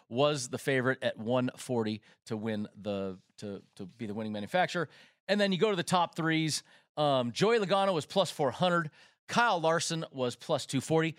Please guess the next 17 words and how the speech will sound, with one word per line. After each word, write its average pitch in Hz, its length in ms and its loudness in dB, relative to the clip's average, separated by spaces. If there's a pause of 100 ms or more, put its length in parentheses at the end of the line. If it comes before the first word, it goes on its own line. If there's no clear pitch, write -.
(220)
A 180 60 4
lot 247 160 4
of 254 80 -2
chalk 190 340 2
heavy 156 300 0
at, 156 180 -6
at 156 140 0
the 160 80 -6
top 147 260 2
of 156 40 -4
the 147 80 -4
board, 127 320 2 (360)
um, 143 220 2
but 139 120 -2
still, 185 460 0 (460)
and, 151 220 0
and 143 180 -4